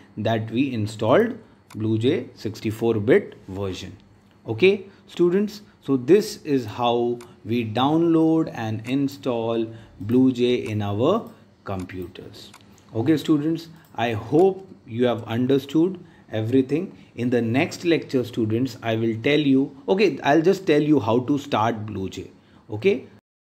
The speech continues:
so to start Blue J, okay, to start Blue J, let, uh, we have to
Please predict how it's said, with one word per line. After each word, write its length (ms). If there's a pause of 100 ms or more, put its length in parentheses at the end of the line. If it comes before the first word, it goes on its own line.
(220)
so 540 (220)
to 140
start 600 (160)
Blue 240
J, 300 (320)
okay, 220
to 200
start 420
Blue 280
J, 220 (880)
let, 420
uh, 260
we 120
have 360
to 260